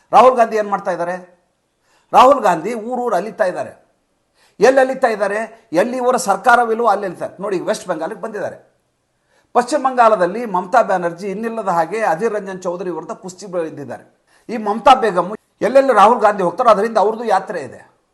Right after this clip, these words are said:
ಮುಷಿರಾಬಾದು, ಮಾಲ್ಡಾ ಎಲ್ಲ ಕಡೆ ರಾಹುಲ್ ಗಾಂಧಿ ಹೋಗ್ತಾ ಇದ್ದಾರೆ, ಅದ್ರ ಹಿಂದೆನೇ ಮಮತಾ ಬ್ಯಾನರ್ಜಿ ಹೋಗ್ತಾ ಇದ್ದಾರೆ. ಈಗ ಎಲ್ಲಿ ಹೋಗಿ ಗೆಸ್ಟ್ ಹೌಸ್ ಕೇಳಿದ್ರು ರಾಹುಲ್ ಗಾಂಧಿಗೆ, ಗೆಸ್ಟ್ ಹೌಸ್ ಕೊಡ್ತಾ ಇಲ್ಲ. ಎಲ್ಲಿ ಒಂದು ಯಾವ್ದಾರ ಸಭೆ ಮಾಡಬೇಕು, ಮೈದಾನ ಬೇಕು ನಮಗೆ ಅಂತ ಕೇಳಿದ್ರೆ, "ಇಲ್ಲ, ಪರ್ಮಿಷನ್ ಕೊಡೋಕ್ಕಾಗಲ್ಲ, ನಮ್ಮ ಮುಖ್ಯಮಂತ್ರಿಯವ್ರ ಸಭೆ ಇದೆ" ಅಂತ ಹೇಳ್ತಾರೆ. ಯಾಕೆ ಹಾಗೆ ಹೇಳ್ತಾ ಇದ್ದಾರೆ?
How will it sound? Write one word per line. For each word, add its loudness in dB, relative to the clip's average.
ಮುಷಿರಾಬಾದು, 4
ಮಾಲ್ಡಾ 2
ಎಲ್ಲ 0
ಕಡೆ -6
ರಾಹುಲ್ 0
ಗಾಂಧಿ -4
ಹೋಗ್ತಾ -10
ಇದ್ದಾರೆ, -4
ಅದ್ರ -8
ಹಿಂದೆನೇ -6
ಮಮತಾ -10
ಬ್ಯಾನರ್ಜಿ -12
ಹೋಗ್ತಾ -12
ಇದ್ದಾರೆ. -20
ಈಗ -6
ಎಲ್ಲಿ 2
ಹೋಗಿ 6
ಗೆಸ್ಟ್ -6
ಹೌಸ್ -8
ಕೇಳಿದ್ರು -8
ರಾಹುಲ್ -6
ಗಾಂಧಿಗೆ, -8
ಗೆಸ್ಟ್ -12
ಹೌಸ್ -14
ಕೊಡ್ತಾ -12
ಇಲ್ಲ. -18
ಎಲ್ಲಿ 2
ಒಂದು -2
ಯಾವ್ದಾರ 2
ಸಭೆ 0
ಮಾಡಬೇಕು, -4
ಮೈದಾನ -2
ಬೇಕು -8
ನಮಗೆ -8
ಅಂತ -12
ಕೇಳಿದ್ರೆ, -8
"ಇಲ್ಲ, -4
ಪರ್ಮಿಷನ್ -10
ಕೊಡೋಕ್ಕಾಗಲ್ಲ, -8
ನಮ್ಮ -12
ಮುಖ್ಯಮಂತ್ರಿಯವ್ರ -16
ಸಭೆ -16
ಇದೆ" -16
ಅಂತ -20
ಹೇಳ್ತಾರೆ. -20
ಯಾಕೆ 2
ಹಾಗೆ 2
ಹೇಳ್ತಾ -2
ಇದ್ದಾರೆ? -6